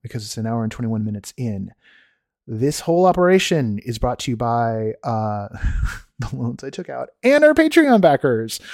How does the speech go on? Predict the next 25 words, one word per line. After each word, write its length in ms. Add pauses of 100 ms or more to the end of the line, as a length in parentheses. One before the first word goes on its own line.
(120)
Uh, 760
thank 160
you 60
so 140
much, 400
uh, 220
for 120
joining 240
us 100
at 120
patreon 300
dot 120
com 260
slash 520
no 260
proscenium. 640
We 160
definitely 600
need 280
your 100
help 280
to 160
do 180
this 320
work. 500